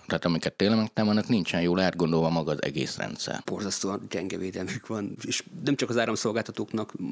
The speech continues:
Speaker 2: minden infrastruktúrának. Egyébként az ukránoknak ez nem újdonság, tehát rendszeresen szoktak ők ugye egy tőlük keletebbre fekvő nagy kiterjedésű ország részéről mindenféle kísérleti bárány lenni.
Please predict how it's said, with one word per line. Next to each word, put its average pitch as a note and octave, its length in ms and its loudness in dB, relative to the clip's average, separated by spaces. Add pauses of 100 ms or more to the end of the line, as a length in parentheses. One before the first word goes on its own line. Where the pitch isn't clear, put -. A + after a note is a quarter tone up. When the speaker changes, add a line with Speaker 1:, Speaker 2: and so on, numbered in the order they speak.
(140)
Speaker 2:
minden G#2+ 320 0
infrastruktúrának. - 840 -6 (500)
Egyébként B2 320 0
az B2 80 2
ukránoknak B2+ 460 0
ez C#3+ 60 2
nem B2 160 2
újdonság, - 540 -2
tehát - 280 -2
rendszeresen G2+ 540 2
szoktak - 440 -2
ők F#2+ 300 -2
ugye F#2+ 180 -4
egy F#2+ 200 -4
tőlük G2 520 -4
keletebbre F#2+ 400 -2
fekvő - 320 -2
nagy G2 120 0
kiterjedésű G2+ 600 -2
ország G2 340 0
részéről G2+ 400 -2
mindenféle G#2 600 0 (440)
kísérleti A2 960 2
bárány A2 340 2
lenni. A#2 300 2